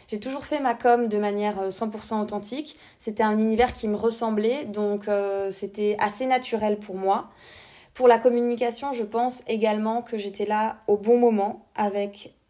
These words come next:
le bon concept, donc un concept plutôt m-, novateur, qui est une marque incarnée.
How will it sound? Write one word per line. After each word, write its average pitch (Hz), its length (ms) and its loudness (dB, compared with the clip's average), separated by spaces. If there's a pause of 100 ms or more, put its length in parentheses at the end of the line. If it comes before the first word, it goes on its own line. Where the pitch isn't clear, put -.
(260)
le 214 160 0
bon 226 220 0
concept, 226 580 -6
donc 208 200 -4
un 202 80 -4
concept 208 340 -8
plutôt 220 320 -6
m-, 208 220 -2
novateur, 214 680 0
qui - 160 -6
est 202 60 4
une 196 100 -4
marque 214 240 -2
incarnée. 202 480 -6